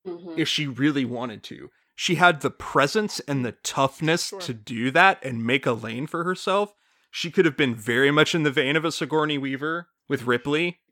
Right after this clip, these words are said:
Speaker 3: Could have.
Speaker 2: And, and made her way kinda down a same path. But for whatever reason, she decided not to do that. And so she's just got a few smatterings of credits here and there. She's still working. She just doesn't, she hasn't done a whole lot.
Speaker 3: They kinda make her, like, she's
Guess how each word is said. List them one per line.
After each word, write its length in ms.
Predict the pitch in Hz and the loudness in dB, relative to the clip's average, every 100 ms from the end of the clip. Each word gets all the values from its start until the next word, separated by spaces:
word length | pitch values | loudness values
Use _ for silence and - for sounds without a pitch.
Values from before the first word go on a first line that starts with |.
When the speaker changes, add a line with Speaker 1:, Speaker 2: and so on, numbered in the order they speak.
| _ | _
Speaker 3:
Could 160 | - - | -20 -20
have. 220 | - - _ _ - | -20 -20 _ _ -2
Speaker 2:
And, 240 | 127 120 | 0 0
and 240 | 127 123 120 | -2 0 4
made 180 | 139 | 4
her 180 | 151 151 | 4 4
way 280 | 143 135 135 | 6 4 4
kinda 380 | - - 127 135 | 0 -2 0 2
down 220 | 139 131 | 2 2
a 40 | 123 | 0
same 320 | - 131 110 | -4 -4 -2
path. 360 | - 175 143 - _ _ | 2 4 2 -2 _ _
But 180 | 170 139 | 2 2
for 220 | - 147 | 0 0
whatever 400 | 131 214 233 175 | 4 6 6 6
reason, 380 | 147 175 143 123 | 0 -2 -2 -2
she 180 | - 160 | -2 -4
decided 380 | 131 156 127 113 | 0 2 2 2
not 180 | 127 - | -2 -4
to 80 | 120 | -8
do 200 | 113 127 | -4 2
that. 320 | 170 180 - | 4 4 2
And 200 | 135 135 | -4 -2
so 320 | - 147 135 131 | 0 2 4 2
she's 360 | - 151 127 - - | -2 -8 -10 -14 -10
just 280 | 151 156 | -8 -4
got 280 | - 170 - | 2 2 2
a 60 | 135 | -4
few 240 | - 156 | -2 -4
smatterings 600 | - 131 131 139 139 123 | -2 -2 0 2 0 -2
of 80 | 113 | -6
credits 380 | - 151 113 - | 0 0 0 -8
here 160 | 95 | -12
and 160 | 107 87 | -14 -14
there. 260 | 64 67 - _ _ | -14 -14 -18 _ _
She's 140 | - | -4
still 200 | - 277 | 0 2
working. 540 | 190 294 - 139 120 - _ | 6 6 6 0 -2 -6 _
She 160 | - 180 | -12 -6
just 160 | 226 | -2
doesn't, 380 | 226 202 - 123 - | 0 0 -4 -10 -4
she 120 | 160 | 2
hasn't 260 | 175 139 110 | 2 0 0
done 200 | 160 180 | 2 2
a 60 | |
whole 140 | - 110 | 0 -6
lot. 320 | 78 - - _ _ _ - | -10 -16 -20 _ _ _ -20
Speaker 3:
They 80 | 226 | -20
kinda 300 | - 294 392 494 311 208 | -18 -14 -14 -10 -10 -10
make 240 | 175 180 - | -14 -16 -20
her, 200 | 214 190 | -18 -18
like, 360 | 175 160 160 _ | -16 -14 -16 _
she's 140 | 202 | _